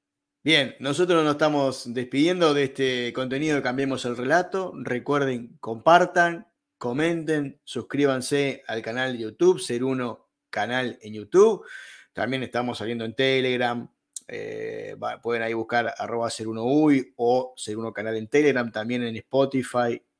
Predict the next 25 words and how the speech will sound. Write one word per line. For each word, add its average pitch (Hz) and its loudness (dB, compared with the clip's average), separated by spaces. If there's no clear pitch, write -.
Pueden 117 2
entrar 117 -2
ahora 127 4
y 120 0
ver, 127 2
eh, - -10
los 117 -6
contenidos 135 0
anteriores 147 4
o 123 -4
escucharlos, 156 4
porque 104 -12
permite 110 -8
ahora 113 -4
Spotify 110 -10
ambas 110 -12
cosas. 170 0
Eh, 143 6
o 180 10
arroba 143 8
ser 139 2
uno 139 2
uy 147 8
en 143 2
Instagram, 175 0